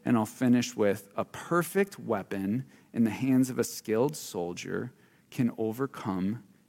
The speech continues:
any adversary. Here's, here's the, the real deal, is that the Word of God, as many of you guys know, is a weapon that's hard to know how to use. That's why Jesus gave us the Holy Spirit, because he knew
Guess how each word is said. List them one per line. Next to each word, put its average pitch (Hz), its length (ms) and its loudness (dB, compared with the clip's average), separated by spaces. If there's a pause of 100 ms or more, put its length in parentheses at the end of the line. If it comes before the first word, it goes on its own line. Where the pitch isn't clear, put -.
(120)
any 107 500 0
adversary. - 840 -8 (540)
Here's, 170 420 6
here's 151 280 4
the, 147 180 4
the 127 180 0
real 131 240 6
deal, 127 360 6
is 110 180 0
that 117 260 0
the 120 80 0
Word 131 220 4
of 135 100 0
God, 139 240 4
as 120 120 0
many 131 260 6
of 135 60 4
you 123 100 6
guys 113 300 -4
know, 117 500 0 (680)
is 143 240 4
a 120 180 0 (100)
weapon 120 540 2
that's 101 260 -2
hard 127 540 2
to - 120 -8
know 113 240 2
how 110 240 -4
to 101 100 -2
use. 98 520 -4
That's 120 340 0
why 113 300 4
Jesus 123 560 -2
gave 110 260 -4
us 110 180 -2
the - 120 -8
Holy 107 320 -4
Spirit, - 520 -2
because 107 380 -6
he 113 200 -6
knew 127 680 4